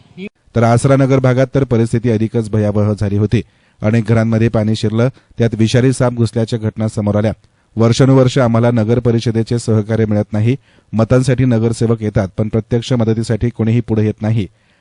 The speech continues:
Speaker 2: आता आम्ही मतदानावर बहिष्कार घालण्याचा निर्णय घेतला आहे, अशी संतप्त प्रतिक्रिया येथील रहिवाशांनी व्यक्त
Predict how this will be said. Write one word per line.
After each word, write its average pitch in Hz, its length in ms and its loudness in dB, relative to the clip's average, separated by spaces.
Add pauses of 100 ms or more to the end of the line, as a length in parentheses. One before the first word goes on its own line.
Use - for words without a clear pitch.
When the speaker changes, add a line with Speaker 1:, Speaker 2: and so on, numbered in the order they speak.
(120)
Speaker 2:
आता 117 240 2
आम्ही 120 180 4
मतदानावर 117 540 2
बहिष्कार 120 420 0
घालण्याचा 113 420 -2
निर्णय 110 260 -2
घेतला 104 260 -6
आहे, 110 280 -2 (260)
अशी 131 200 0
संतप्त 120 460 -2
प्रतिक्रिया 117 540 -2
येथील 104 280 -2
रहिवाशांनी 113 580 -2
व्यक्त 98 260 -6